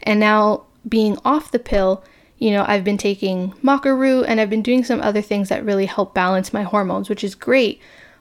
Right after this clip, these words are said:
But why were my hormones not balanced in the first place? And apparently this M T H F R gene has a hand in that as well, because,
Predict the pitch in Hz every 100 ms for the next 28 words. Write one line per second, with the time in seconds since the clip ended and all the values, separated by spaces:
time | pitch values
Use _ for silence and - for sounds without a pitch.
0 | _ 233 208 - _ 220 214 220 240 254
1 | 254 247 185 214 208 208 208 202 - -
2 | - - - 196 - 196 185 190 - 190
3 | 180 - 185 - - - - - - -
4 | - - 208 196 - 196 277 311 311 330
5 | 294 277 - 247 254 254 226 226 214 196
6 | 202 196 196 202 202 196 196 180 190 196
7 | 202 196 196 - 185 180 180 190 - -
8 | 175 180